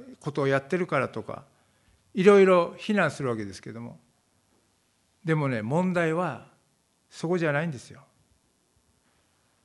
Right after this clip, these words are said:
なんかね、この人たちのこの言ってることを、顔とか見てたらね、なんかイスラエルに対するね、愛が感じられないんです。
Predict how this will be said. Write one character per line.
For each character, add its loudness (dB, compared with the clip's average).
な 2
ん -2
か 2
ね、 -2
こ -6
の 0
人 -6
た -4
ち -10
の -6
こ -8
の -8
言 -4
っ -12
て 0
る 0
こ -2
と -2
を、 -6
顔 2
と -2
か 2
見 -2
て -4
た -4
ら -4
ね、 -8
な -4
ん -2
か -6
イ 0
ス -2
ラ 6
エ 6
ル 4
に -8
対 2
す -10
る -6
ね、 -8
愛 2
が -2
感 -6
じ -4
ら -2
れ 2
な 2
い 0
ん 0
で -4
す。 -8